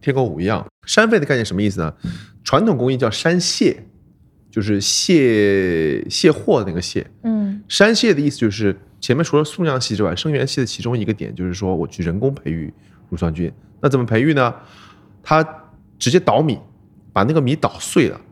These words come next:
Speaker 1: 然后接下去让那个米捣碎之后，那营养成分直接让那个乳酸菌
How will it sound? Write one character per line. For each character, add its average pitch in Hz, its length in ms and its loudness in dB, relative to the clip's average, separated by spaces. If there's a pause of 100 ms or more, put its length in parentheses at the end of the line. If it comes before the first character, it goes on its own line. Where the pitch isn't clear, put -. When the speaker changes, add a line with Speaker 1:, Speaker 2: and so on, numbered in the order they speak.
(340)
Speaker 1:
然 104 120 2
后 127 80 4
接 160 100 4
下 160 80 6
去 117 180 0
让 120 240 2
那 131 80 -2
个 113 120 0
米 110 160 2
捣 - 200 -2
碎 123 220 0
之 117 80 -6
后， 117 120 -4
那 110 100 -2
营 95 120 -2
养 104 200 -6
成 82 160 -6
分 98 180 -4
直 85 100 -12
接 110 120 -2
让 104 160 0
那 101 80 -2
个 82 120 -4 (140)
乳 - 100 -6
酸 104 200 -2
菌 120 180 -2